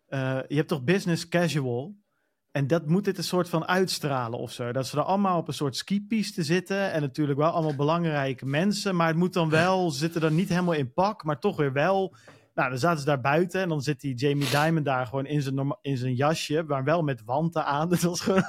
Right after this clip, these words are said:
en de rest van het panel zit er ook een beetje te bevriezen. Ik vond het zo, het was al een vreemde setting, vond ik het. Laat ik het zo zeggen. Nou, ging het over Bitcoin. En, ehm, ik vond het wel grappig. Kijk, Jamie Dimon, die, ja,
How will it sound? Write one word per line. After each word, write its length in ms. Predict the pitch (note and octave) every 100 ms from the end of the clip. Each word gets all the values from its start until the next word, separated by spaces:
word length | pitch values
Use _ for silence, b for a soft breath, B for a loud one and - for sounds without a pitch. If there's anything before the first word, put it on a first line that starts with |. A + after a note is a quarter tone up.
| - B B B
en 100 | -
de 100 | D3
rest 260 | D3 F#3 F#3
van 120 | E3
het 140 | D3+
panel 280 | - E3 D#3+
zit 160 | C#3+ C#3+
er 60 |
ook 160 | D3 F3
een 80 | F3+
beetje 260 | E3+ E3+
te 120 | E3+ D#3
bevriezen. 460 | D3 C3 D#3 D3
Ik 80 | E3
vond 240 | E3+ E3+
het 80 | F3
zo, 160 | D#3+ F#3+
het 140 | F#3+
was 160 | G3 A#3
al 320 | A#3+ G#3 G3+
een 100 | G#3
vreemde 360 | E3 C4+ C#4 A3
setting, 520 | - G3+ G3+ C3+ B2
vond 240 | B2+ A#2
ik 60 | -
het. 120 | A#2
Laat 140 | C3
ik 60 | D3+
het 100 | -
zo 200 | B2 A2+
zeggen. 260 | G#2+ - C3
Nou, 160 | -
ging 160 | - D3
het 100 | C#3+
over 200 | C3+ A#2+
Bitcoin. 560 | C#3+ D#3+ - D#3+ F3+ - b b b b b b
En, 260 | - G3+ G3
ehm, 380 | G3 F#3+ F#3+ F#3+ _ _ _ _ -
ik 120 | F3+
vond 180 | - G#3
het 100 | F3
wel 100 | A2+
grappig. 480 | F#3 A3 F3 B2+
Kijk, 240 | - D3 C3
Jamie 260 | C#3+ D3
Dimon, 380 | C3 C#3+ G3 G#3
die, 380 | F3 F3+ F3 - _ _ _ _ _ _
ja, 260 | - C#3+ -